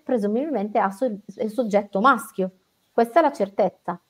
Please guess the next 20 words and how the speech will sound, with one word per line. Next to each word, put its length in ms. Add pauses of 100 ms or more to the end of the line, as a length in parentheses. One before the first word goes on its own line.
(240)
Che 140
poi 320
a 100
chi 140
appartenga 760
e 220
che 160
ruolo 360
abbia 280
avuto 560
questo 260
soggetto 680
nella 280
vicenda, 640 (340)
questo 420 (500)
è 120
difficile 500
poi 180
da 100
stabilire. 720